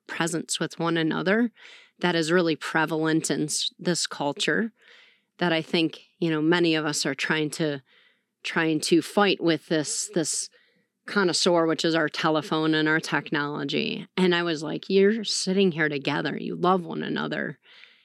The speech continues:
And I was, I was saying to here today, that's why I really enjoy part, my part-time life in Barcelona, Spain, because siesta and four-hour lunches and being with people that you really love and having that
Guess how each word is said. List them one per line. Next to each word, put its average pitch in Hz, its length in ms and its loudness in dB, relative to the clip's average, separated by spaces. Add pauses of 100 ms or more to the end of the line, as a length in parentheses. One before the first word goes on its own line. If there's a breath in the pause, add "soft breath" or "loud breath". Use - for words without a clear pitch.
(120)
And 185 160 4
I 175 100 2
was, 170 300 0
I 185 140 0
was 165 200 -2
saying 180 440 2
to 160 340 -2
here 208 300 2
today, 160 380 -4
that's 190 280 -10
why 165 240 -2
I 156 60 -2
really 156 420 0
enjoy 156 720 0 (180)
part, - 240 -4
my 151 240 -2
part-time 165 540 -2
life 160 300 -4
in 165 140 0
Barcelona, 156 600 -2
Spain, 175 460 2
because 151 520 -2 (640 soft breath)
siesta 196 560 2
and 151 300 -2
four-hour 165 460 2
lunches 160 560 0
and 147 180 -6
being 190 240 6
with 156 180 0
people 202 360 -2
that 151 200 -4
you 147 160 -6
really 170 360 4
love 151 380 0
and 147 240 -2
having 190 380 0
that 151 180 -4